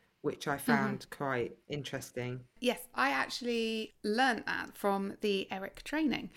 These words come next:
Speaker 2: and about the fact that obviously if they, you know, if a child has poo build up in their body, you know,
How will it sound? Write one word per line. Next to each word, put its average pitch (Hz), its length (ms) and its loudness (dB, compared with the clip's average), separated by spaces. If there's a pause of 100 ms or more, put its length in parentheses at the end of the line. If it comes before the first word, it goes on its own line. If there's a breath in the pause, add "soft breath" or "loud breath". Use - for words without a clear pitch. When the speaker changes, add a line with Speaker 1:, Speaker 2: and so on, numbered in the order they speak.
(400 loud breath)
Speaker 2:
and 202 640 4 (260)
about 202 580 2
the 208 40 -4
fact - 280 -2
that - 180 -4
obviously 202 440 -2 (120)
if - 480 -4 (140)
they, 190 880 0 (540)
you 240 120 2
know, 175 160 2
if 220 100 -4
a 226 40 2
child 233 320 2
has 208 340 -2 (560)
poo 240 240 2
build 214 280 0
up 190 200 -4
in 196 80 -4
their 185 140 -4
body, 220 720 -2 (800 soft breath)
you 233 160 0
know, 208 140 0